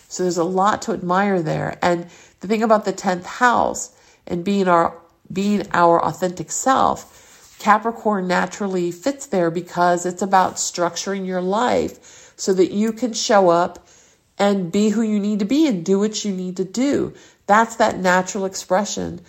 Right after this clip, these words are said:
of Capricorn there. But if you have Capricorn anywhere else, it just means that that's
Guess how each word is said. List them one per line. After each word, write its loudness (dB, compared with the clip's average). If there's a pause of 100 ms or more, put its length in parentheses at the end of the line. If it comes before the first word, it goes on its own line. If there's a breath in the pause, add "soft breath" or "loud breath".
(260 soft breath)
of -2
Capricorn -4
there. -12 (540 soft breath)
But 6
if -4
you 0
have -2
Capricorn -2
anywhere 0
else, -2
it -4
just -4
means -2
that -10
that's 0